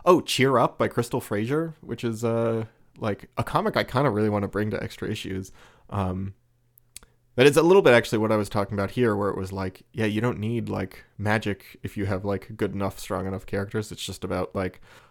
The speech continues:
uh, a pair of friends in high school, and one's trans and one's queer, I think, and it's really, really good. Uh, I really loved Cheer Up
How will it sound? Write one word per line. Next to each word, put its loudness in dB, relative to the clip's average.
uh, 2
a -4
pair 2
of 0
friends -2
in -2
high 2
school, 0
and -6
one's -6
trans -6
and -6
one's -6
queer, -2
I -2
think, -8
and -8
it's -16
really, -2
really -2
good. -2
Uh, -4
I -8
really -4
loved -8
Cheer -6
Up -8